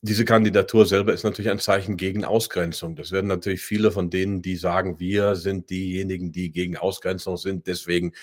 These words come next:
reden wir nicht mit der A F D.“ Also, ist ja schon par-, paradox. Also, das ist natürlich ein Zeichen, was sehr kostspielig ist, auch was mich viele Opfer kosten wird.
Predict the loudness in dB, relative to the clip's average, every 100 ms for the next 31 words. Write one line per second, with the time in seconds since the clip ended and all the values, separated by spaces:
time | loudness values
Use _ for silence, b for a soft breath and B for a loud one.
0 | B 0 0 2 0 0 -2 -2 0 0
1 | -2 -4 -2 -2 -2 B B B -2 2
2 | 2 2 -4 _ _ _ _ _ _ -2
3 | -2 0 2 4 4 4 2 -2 -2 -2
4 | 0 0 0 0 -2 -2 -2 -2 -4 -4
5 | -4 -2 0 0 -2 b b b b -2
6 | -2 -2 -2 0 0 0 -4 -4 -6 -6
7 | -6 -6 -8 -6 -4 -4 -4 -4 -4 0
8 | 0 0 -4 2 4 4 0